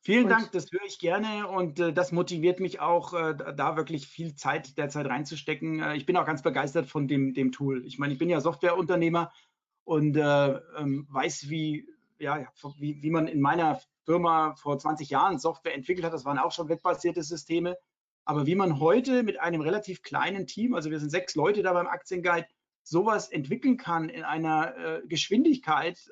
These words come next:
Speaker 1: äh, ist wirklich erstaunlich. Also ich freue mich über jeden, der das verfolgt, über dann natürlich, äh, jedes positive Stimme. Und, ähm, schauen wir mal, wo das, wo das hinführt. Das macht momentan viel Spaß. Dankeschön.
Speaker 2: Dann danke ich dir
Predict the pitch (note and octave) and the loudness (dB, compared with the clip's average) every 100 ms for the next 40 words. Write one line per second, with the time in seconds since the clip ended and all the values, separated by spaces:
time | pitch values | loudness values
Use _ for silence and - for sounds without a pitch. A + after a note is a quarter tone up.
0 | D#3+ D#3+ D#3 F3 D3 C#3+ E3 D3+ C3 C#3+ | -2 0 0 -2 -4 -6 -6 -6 -8 -12
1 | - B2+ C#3+ B2+ B2+ C#3 C#3 - D#3 F3 | -6 -4 -4 -4 -2 -4 -6 -4 0 2
2 | F3+ - _ _ _ _ _ - G3 F3 | 0 -4 _ _ _ _ _ -4 0 4
3 | F3 D#3+ G3+ G3+ F#3+ F#3 F3+ - E3+ D3 | 6 6 4 4 4 4 0 -6 -6 2
4 | F3+ A3+ A#3 F#3+ E3 D#3 D3+ D#3 D3 E3+ | 4 4 0 -4 -2 -2 -2 -4 -4 -4
5 | D3+ - D#3 D3+ D3+ E3+ C#3+ F3 F3+ D#3+ | -4 -4 -4 -2 -2 -4 -6 -2 -2 -2
6 | E3 D3+ - F3 F#3+ F#3 _ _ _ _ | -4 -2 -2 -2 -2 -4 _ _ _ _
7 | _ _ F3 D#3+ D#3+ D3 D3+ C#3+ C#3+ C#3 | _ _ 0 2 4 4 4 4 4 2
8 | B2+ - F3 F3+ F3 F3 E3+ - - E3+ | 0 0 4 4 4 4 2 0 -4 -2
9 | E3+ G3+ B3+ A3 G#3 G#3 - F3 E3+ D#3+ | 0 2 2 2 0 0 -6 -6 -6 -6
10 | D#3+ D#3+ C#3+ C#3+ C#3+ D3 - C#3 B2+ - | -6 -6 -4 -6 -6 -10 -6 -8 -8 -10
11 | B2 B2 - B3 _ _ _ _ _ _ | -12 -12 -18 -20 _ _ _ _ _ _
12 | _ _ _ - A3 A3 A#3 A3+ - B3+ | _ _ _ -4 0 2 0 -4 0 4
13 | F#4+ | 4